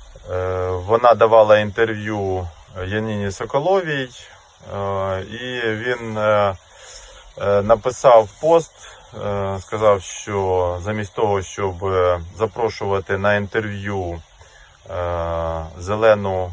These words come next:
ватну мерзоту, краще б, е, запрошували, е, чесних людей, чесну людину, ну, мав на це, на увазі, е, себе.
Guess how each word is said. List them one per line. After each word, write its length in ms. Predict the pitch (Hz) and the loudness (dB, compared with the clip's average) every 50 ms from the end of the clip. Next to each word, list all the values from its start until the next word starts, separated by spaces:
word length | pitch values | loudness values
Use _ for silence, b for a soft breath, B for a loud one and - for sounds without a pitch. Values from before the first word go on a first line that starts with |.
| - - | -12 -16
ватну 680 | - 92 104 104 98 90 - 101 98 95 95 95 95 - 104 104 | -2 2 4 4 4 4 0 -6 -6 -6 -6 -8 -8 -6 -6 -2
мерзоту, 880 | 101 110 113 123 117 - 180 185 - - - 151 139 127 117 113 110 107 b b b b b b b b b - - 101 98 | 0 0 0 0 -2 -2 -2 -2 -2 -2 -2 -2 -2 0 0 -2 -2 -4 b b b b b b b b b -18 -18 -14 -6
краще 440 | - - 127 131 127 - - 120 | 2 4 4 4 4 2 0 -2
б, 140 | 107 98 98 | -2 -2 0
е, 360 | 101 101 98 98 95 95 95 | 2 4 4 6 4 4 4
запрошували, 800 | 90 104 104 - - 127 131 123 - - 123 113 110 107 104 104 | 2 0 -2 0 0 0 0 0 -2 -4 -2 0 0 0 2 0
е, 220 | 104 101 101 101 98 - _ _ _ _ _ _ _ _ _ - - 98 - 92 92 92 90 90 90 90 87 87 87 87 87 - - _ _ _ _ _ _ _ _ _ _ _ | 0 0 0 -2 -4 -10 _ _ _ _ _ _ _ _ _ -20 -20 -20 -18 -16 -14 -12 -12 -10 -10 -10 -10 -12 -12 -14 -14 -18 -20 _ _ _ _ _ _ _ _ _ _ _
чесних 640 | - 127 123 113 - - - 110 104 104 - - - | -6 -4 -4 -4 -4 -6 -8 -8 -8 -8 -10 -14 -16
людей, 400 | 101 98 110 110 95 95 82 80 | -12 -10 -8 -6 -6 -6 -6 -6
чесну 400 | 78 - 104 101 95 - 104 101 | -6 -8 -8 -8 -8 -8 -8 -6
людину, 480 | 98 110 110 120 151 175 160 131 113 107 104 | -6 -6 -4 -4 -4 -2 -2 -2 -2 -2 -2
ну, 140 | 135 147 123 | -4 -4 0
мав 260 | 104 113 127 131 113 | 6 6 6 8 6
на 120 | 117 110 | 4 -2
це, 320 | 101 - - 120 107 101 101 | -2 0 4 4 4 6 6
на 140 | 107 110 110 | 6 6 6
увазі, 500 | 110 113 123 120 107 104 110 101 98 98 B B B B B B - - | 8 8 6 6 6 2 0 -2 -2 -4 B B B B B B -8 -4
е, 260 | 101 98 98 92 92 85 | -2 0 0 0 0 -2
себе. 420 | - - 123 110 92 85 76 73 | -2 -2 -2 0 2 2 2 0